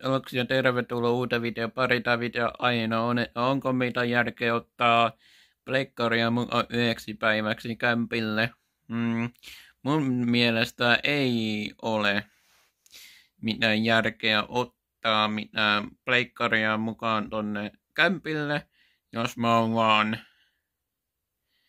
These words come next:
yhden päivän kämpillä, mut niin.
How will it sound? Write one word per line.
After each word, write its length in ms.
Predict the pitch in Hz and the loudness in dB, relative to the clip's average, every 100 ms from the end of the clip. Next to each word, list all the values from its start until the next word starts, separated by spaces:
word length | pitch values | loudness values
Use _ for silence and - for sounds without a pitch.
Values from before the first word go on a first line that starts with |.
| _ _ _ _ _ _ _ _ - | _ _ _ _ _ _ _ _ -2
yhden 440 | 135 151 135 113 | 2 4 4 2
päivän 680 | 104 110 110 104 101 101 107 - _ _ _ _ _ _ _ _ _ _ _ _ _ _ _ _ _ _ - | 2 2 2 0 0 -2 -4 -12 _ _ _ _ _ _ _ _ _ _ _ _ _ _ _ _ _ _ -4
kämpillä, 680 | 120 113 107 117 110 110 113 | 0 2 2 0 0 0 0
mut 500 | 107 107 - - - - | 0 -4 -8 -18 -18 -14
niin. 580 | 110 110 107 107 117 | -6 -2 0 0 -4